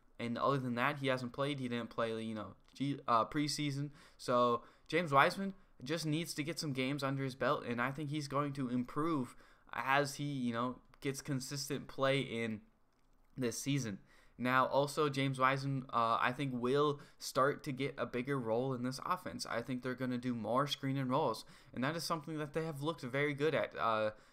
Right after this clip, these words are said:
screen and roll with Steph and, um, James Wiseman, it looks pretty lethal.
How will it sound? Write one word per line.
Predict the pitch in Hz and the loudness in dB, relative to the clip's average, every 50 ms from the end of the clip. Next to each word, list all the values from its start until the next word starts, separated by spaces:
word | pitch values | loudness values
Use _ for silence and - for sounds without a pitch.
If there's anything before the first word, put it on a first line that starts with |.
| _ - | _ -12
screen | - - - - 147 147 | -12 -6 -2 0 0 2
and | 147 139 | 2 2
roll | 123 120 127 139 139 | 2 2 2 2 2
with | 127 123 120 | 0 -2 -2
Steph | - - - - 120 135 135 135 - - - - | -4 -4 0 2 2 2 2 -2 -6 -4 -2 0
and, | 113 117 120 123 123 120 110 - | 0 2 2 2 2 0 -2 -2
um, | - 110 110 107 107 104 104 104 101 - - | 0 2 2 2 2 0 -2 -6 -8 -10 -8
James | - 117 110 117 123 120 | -6 -4 -2 -2 -2 2
Wiseman, | 113 110 117 127 127 135 147 151 147 139 - - - _ - | 4 4 4 4 2 0 -4 -4 -4 -8 -12 -18 -20 _ -10
it | - - 135 131 - 98 | -6 -4 -4 -4 -4 -4
looks | 123 139 156 - | -4 -4 -4 -4
pretty | - - - 160 156 156 156 | -6 -6 -4 -2 -2 0 -2
lethal. | 151 151 165 175 - - 123 110 101 - - | -2 -4 -4 -6 -4 -2 -2 -2 -2 -2 -6